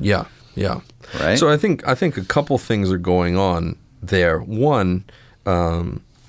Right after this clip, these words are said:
Speaker 1: that's a complete speculation on Hitchens' part, right? When you say things like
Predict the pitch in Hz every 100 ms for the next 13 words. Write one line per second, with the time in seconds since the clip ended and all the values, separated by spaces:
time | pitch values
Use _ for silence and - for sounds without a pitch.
0 | - 113 113 - 98 98 - 98 - 98
1 | 87 87 85 87 90 76 90 92 - -
2 | - - - - 82 85 92 90 87 -
3 | 92 - 82 80 82 80 -